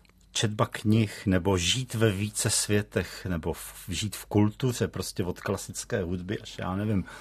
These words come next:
kam, a číst literaturu, eh, zejména ty staré knihy, které jsou osvědčené, rozšiřuje a obohacuje život. Takže byste určitě nevyměnil. Jo,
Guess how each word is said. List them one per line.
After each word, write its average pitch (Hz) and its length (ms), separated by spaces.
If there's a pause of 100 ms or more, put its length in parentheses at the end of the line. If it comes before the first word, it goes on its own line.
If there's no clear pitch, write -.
(200)
kam, 104 260 (300)
a 87 160
číst - 400
literaturu, 117 880 (600)
eh, - 60 (460)
zejména 90 360
ty - 120
staré 127 400
knihy, 78 300
které 90 280
jsou 92 220
osvědčené, 110 880 (280)
rozšiřuje 92 580
a - 60
obohacuje 82 520
život. 80 300 (280)
Takže 87 240
byste - 280
určitě - 460
nevyměnil. 76 560 (960)
Jo, 113 180